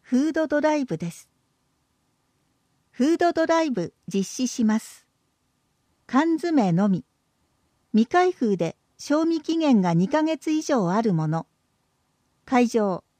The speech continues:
鶴見臨海フェスティバルスリムブース。十月二十日土曜、九時三十分から十五時三十分。発祥はアメリカ。フードバンクの団体は、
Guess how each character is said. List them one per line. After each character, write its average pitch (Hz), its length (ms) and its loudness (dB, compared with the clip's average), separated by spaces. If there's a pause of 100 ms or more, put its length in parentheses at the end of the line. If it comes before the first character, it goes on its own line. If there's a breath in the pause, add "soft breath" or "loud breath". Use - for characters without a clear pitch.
(200)
鶴 359 280 0
見 226 160 6
臨 240 240 0
海 330 280 2
フ 330 120 -4
ェ 339 80 0
ス - 80 -20
テ 254 120 -2
ィ 220 40 2
バ 190 140 -2
ル 170 200 -6 (140)
ス - 180 0
リ 285 140 0
ム 330 160 -2
ブ 302 100 -4
ー 247 140 0
ス。 - 240 -14 (680)
十 285 220 0
月 302 280 -2
二 240 140 0
十 - 120 -20
日 - 200 -4 (160)
土 190 140 0
曜、 196 320 -2 (560)
九 359 120 0
時 294 140 -2
三 302 220 0
十 320 140 -4
分 190 320 -2
か 170 100 -4
ら 160 200 -2 (160)
十 339 220 -2
五 247 140 0
時 185 120 -8
三 220 240 0
十 233 140 -4 (160)
分。 160 260 -4 (1600)
発 220 320 -2
祥 311 260 0
は 285 180 0 (100)
ア 175 100 0
メ 220 160 4
リ 220 120 -2
カ。 - 200 -6 (1040)
フ 320 240 2
ー 359 40 2
ド 359 140 2
バ 359 160 4
ン 370 80 -4
ク 254 120 -2
の 170 160 2
団 196 200 2
体 185 280 -2
は、 170 160 -4